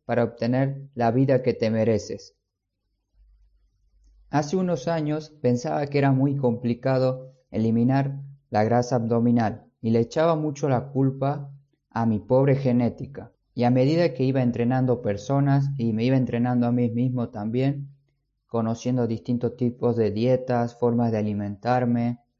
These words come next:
llegué a la conclusión que perder grasa abdominal es mucho más fácil de lo que las personas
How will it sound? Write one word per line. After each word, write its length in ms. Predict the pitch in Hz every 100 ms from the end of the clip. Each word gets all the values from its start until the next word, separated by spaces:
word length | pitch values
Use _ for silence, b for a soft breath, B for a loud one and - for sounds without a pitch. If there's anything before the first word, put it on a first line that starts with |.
| _
llegué 280 | - 120 127
a 40 | 147
la 160 | 156
conclusión 680 | 139 127 127 127 147 117 104
que 140 | - 113
perder 400 | 113 107 127 139
grasa 320 | 139 135 135
abdominal 640 | 113 110 117 120 139 143 - -
es 140 | 127 127
mucho 320 | 139 156 165
más 260 | 151 139
fácil 460 | 135 143 139 160 170 _ _
de 100 | -
lo 160 | 113 107
que 100 | -
las 120 | 104
personas 800 | - 110 107 - 123 131 143 139